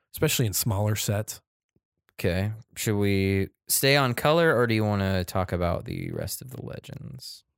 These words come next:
Speaker 1: I think we should, I think we should do the rest of the legends.
Speaker 2: Okay, let's do it.
Speaker 1: Okay.
Speaker 2: So, really big flavor win with the multicolor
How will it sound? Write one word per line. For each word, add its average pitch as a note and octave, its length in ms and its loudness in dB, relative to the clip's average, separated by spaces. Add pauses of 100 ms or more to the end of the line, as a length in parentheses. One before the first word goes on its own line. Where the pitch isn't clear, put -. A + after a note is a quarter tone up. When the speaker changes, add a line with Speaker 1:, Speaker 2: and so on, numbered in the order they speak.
(440)
Speaker 1:
I G#3 100 4
think A#3+ 160 4
we D3+ 80 4
should, G#2+ 380 0 (100)
I D3 80 4
think C3+ 160 2
we G#2 60 0
should F2 300 -4 (600)
do F#2+ 100 -10
the F2 120 -14
rest F#2 240 -6
of G2 80 -10
the F#2+ 40 -8
legends. G2 520 -8
Speaker 2:
Okay, G2 220 4 (140)
let's G2 180 -2
do G2 160 2
it. - 120 -2 (140)
Speaker 1:
Okay. G#2+ 280 0 (1600)
Speaker 2:
So, G#2+ 840 4 (1160)
really G2+ 420 2
big F2+ 200 -2
flavor F2 380 -2
win D#2+ 260 -4
with F#2+ 160 -8
the - 80 -6
multicolor F2+ 720 -6